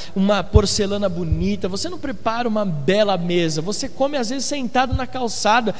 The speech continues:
de colher ainda, não, são só dez conto. Agora quando você leva a sua esposa e a sua família no Terraço Itália, por exemplo, onde você vai pagar no menu degustação aí setecentos reais, talvez, oitocentos reais, dois mil reais uma refeição pra família,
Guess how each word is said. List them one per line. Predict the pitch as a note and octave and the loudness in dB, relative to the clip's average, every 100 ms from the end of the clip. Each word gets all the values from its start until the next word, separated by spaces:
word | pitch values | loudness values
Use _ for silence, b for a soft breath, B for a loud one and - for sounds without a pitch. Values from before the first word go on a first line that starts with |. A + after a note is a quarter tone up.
| B - | B 2
de | F3+ | 2
colher | B3 D4+ A3+ A#3 D4 | 4 4 6 6 4
ainda, | C4+ A3+ D4 D4 | 4 4 2 0
não, | G#3+ D#4 G4 | -2 -2 -4
são | F4+ E4 | -2 -2
só | C4 D4 | -2 -4
dez | D4 B3+ | -4 -6
conto. | - C4 D4 G#3+ B B B | -4 -2 -2 -6 B B B
Agora | A3+ F#3+ B3+ B3 | 2 4 2 2
quando | B3+ B3+ | 0 0
você | A#3+ - A#3+ | 0 -2 -2
leva | A3+ B3 | -2 -2
a | A3+ | -4
sua | - | -4
esposa | G#3 - - G#3+ A3+ G#3 | -6 -6 0 0 2 0
e | |
a | G3 | -2
sua | A#3+ A#3 | -2 -2
família | A3+ G3+ A3 A3 | -2 0 0 -2
no | G#3+ | -2
Terraço | A3 F#3+ G3+ G#3+ A3+ | -4 -2 -2 -4 -6
Itália, | - A#3 A#3 F#3 | -6 -6 -4 -4
por | F3 D#3 | -4 -4
exemplo, | C#3+ D#3 D#3+ - - B B B | -4 -4 -4 -6 -10 B B B
onde | F#3+ G#3 | -2 0
você | A3 G3+ | -2 -2
vai | A#3+ | -2
pagar | A3+ G#3 A#3 | 0 0 0
no | A#3 | 0
menu | G#3+ A3 | 0 0
degustação | A3 G#3+ G3+ G#3 - A3+ | 0 0 -2 -2 0 0
aí | A3+ A3 | -2 -4
setecentos | - G#3+ - A3+ A3 | -4 -6 -6 -6 -6
reais, | G3 G3 G#3 G3 | -4 -2 -2 -4
talvez, | F#3 E3 G#3+ G#3+ F3+ | -6 -2 -2 -2 -4
oitocentos | F#3+ G3 G#3+ G#3 | -6 -6 -6 -6
reais, | F#3+ G3+ G3 B B B B F3 | -4 -2 -2 B B B B 2
dois | B3 G#3 | 4 4
mil | G#3+ A#3 | 0 2
reais | G#3 A#3 G3+ | 2 0 -2
uma | G#3+ | -2
refeição | G#3 G#3 G3+ A3 G#3 | -2 -2 -4 -4 -4
pra | G#3 | -4
família, | G3 G3 F3+ A3+ A3 | -4 -2 0 0 -2